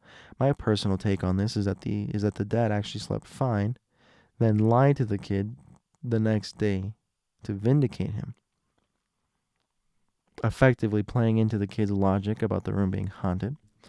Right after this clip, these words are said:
while fully intending to change his room so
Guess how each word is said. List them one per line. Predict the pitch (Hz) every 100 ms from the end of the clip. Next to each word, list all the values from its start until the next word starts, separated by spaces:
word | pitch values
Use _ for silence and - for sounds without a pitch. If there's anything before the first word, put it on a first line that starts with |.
| - - -
while | 120 110
fully | - - 151 160 156
intending | 113 113 123 113 107
to | 98
change | - 123 127 117
his | 104 92
room | 98 95
so | 98 - 104 104